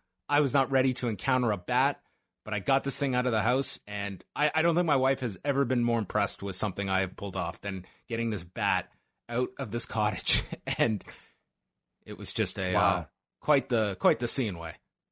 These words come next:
Speaker 2: Well, good for you. The bat's okay?
Speaker 1: The bat was fine. It, he was
Speaker 2: That's
Speaker 1: not
Speaker 2: good.
Speaker 1: injured in the, he or she was not injured in the process, but I had to, I had to, like, flick it out onto the, uh,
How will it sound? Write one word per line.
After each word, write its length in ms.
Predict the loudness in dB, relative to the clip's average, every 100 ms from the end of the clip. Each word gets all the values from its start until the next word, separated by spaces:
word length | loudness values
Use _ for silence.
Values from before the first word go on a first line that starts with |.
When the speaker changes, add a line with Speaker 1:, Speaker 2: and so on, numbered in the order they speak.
| _ -10 -2
Speaker 2:
Well, 120 | 4
good 180 | 4 4
for 140 | 0
you. 240 | 2 2
The 80 | 2
bat's 280 | 2 2 2
okay? 440 | 0 2 0 0 -8 _ _ _ _ _ _ -4
Speaker 1:
The 80 | 0
bat 260 | 2 2
was 140 | 0 0
fine. 440 | 2 2 0 -2
It, 140 | 0 2 4
he 120 | 4
was 100 | 2
Speaker 2:
That's 40 | 2
Speaker 1:
not 160 | 0
Speaker 2:
good. 80 | 2
Speaker 1:
injured 340 | 2 4 2 2
in 120 | -2
the, 60 | -2
he 160 | 0
or 100 | 2
she 180 | 2 2
was 160 | 2 0
not 160 | -4 -2
injured 280 | -2 0 0
in 80 | -2
the 60 |
process, 520 | 0 2 2 -2 -10
but 240 | -10 -10 -4
I 100 | -2
had 300 | 2 0 0
to, 260 | 0 0 -4 -16 -6
I 100 | 0
had 160 | 2
to, 60 | 4
like, 240 | 4 2
flick 340 | -2 0 2 2
it 160 | 2
out 320 | 4 4 2 0
onto 340 | 0 2 2
the, 380 | 2 4 4 0 -6 _ _ _ -8
uh, 180 | -4